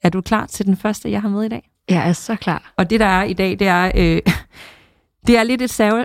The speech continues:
Speaker 1: særligt, øh, fredagsafsnit, fordi at, øh, jeg har fået tilsendt to forskellige lytterberetninger, men det handler altså om den samme mand. Så der er
Speaker 2: Mhm.
Speaker 1: to kvinder, der har haft oplevelser med den her mand,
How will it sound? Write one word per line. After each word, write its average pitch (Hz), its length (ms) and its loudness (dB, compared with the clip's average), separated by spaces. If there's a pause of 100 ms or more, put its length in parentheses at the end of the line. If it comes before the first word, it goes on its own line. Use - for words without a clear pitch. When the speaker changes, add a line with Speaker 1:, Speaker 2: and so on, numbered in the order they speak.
Speaker 1:
særligt, 262 480 0
øh, 208 160 2
fredagsafsnit, 214 720 -2
fordi 202 340 -2
at, - 300 -4
øh, 175 960 0
jeg 196 100 2
har 208 80 -2
fået 196 160 0
tilsendt 208 460 -6
to - 220 -4
forskellige 196 480 -2
lytterberetninger, 208 720 -2 (460)
men 190 160 4
det 202 80 4
handler 208 200 2
altså - 200 -4
om 180 80 0
den 180 100 -2
samme 202 260 0
mand. 202 160 0 (760)
Så - 160 0
der 196 60 4
er 202 40 4
Speaker 2:
Mhm. 247 80 0
Speaker 1:
to 285 140 2
kvinder, 247 400 0 (220)
der 226 80 -2
har 208 80 -2
haft 196 220 -2
oplevelser 190 540 -2 (240)
med 185 280 2
den 180 200 0
her 190 120 0
mand, 165 240 0